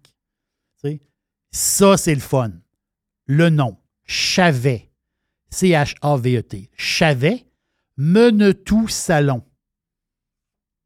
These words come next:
Chavet, Menetou Salon. Il est marqué La Côte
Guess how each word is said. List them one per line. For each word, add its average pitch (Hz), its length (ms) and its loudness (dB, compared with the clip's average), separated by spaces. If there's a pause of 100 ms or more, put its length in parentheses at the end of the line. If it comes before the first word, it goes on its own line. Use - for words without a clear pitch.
Chavet, 117 720 -6 (180)
Menetou 156 420 -2
Salon. 147 280 -4
Il 196 60 0
est - 20 0
marqué 196 240 0
La 196 180 0
Côte 151 520 -4